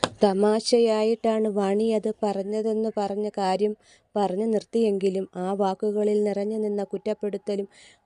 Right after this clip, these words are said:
പരിഹാസവും മാലിനി മനസ്സിലാക്കി. ജയകൃഷ്ണൻ തൻ്റെ കഴുത്തിൽ താലി കെട്ടിക്കഴിഞ്ഞുള്ള നിമിഷം മുതൽ ഫോട്ടോ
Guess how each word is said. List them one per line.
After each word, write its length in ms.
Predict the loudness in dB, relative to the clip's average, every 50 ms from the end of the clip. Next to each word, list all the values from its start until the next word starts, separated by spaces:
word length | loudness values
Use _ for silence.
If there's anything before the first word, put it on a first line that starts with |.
| _ 2
പരിഹാസവും 720 | 2 4 4 4 2 2 0 0 -2 0 0 0 0 0
മാലിനി 360 | 0 -2 0 -2 0 0 0
മനസ്സിലാക്കി. 640 | 0 0 -2 -4 -4 -4 -4 -4 -4 -6 -6 -8 -10 -12 -12 _ -20 -20 -20 -18 _
ജയകൃഷ്ണൻ 580 | 0 2 2 4 2 2 0 0 0 0 0 0 0
തൻ്റെ 300 | -2 -2 0 2 2 2
കഴുത്തിൽ 420 | 2 2 2 2 0 0 0 0 -2
താലി 360 | 0 0 0 0 2 2 2
കെട്ടിക്കഴിഞ്ഞുള്ള 720 | 2 2 0 0 -2 0 2 2 2 2 0 0 0 0 0
നിമിഷം 440 | 0 2 2 0 0 0 0 0 2 2
മുതൽ 280 | 0 2 2 2 0 0 -4 -10 -20 -20 _ _
ഫോട്ടോ 340 | _ 2 2 4 4 4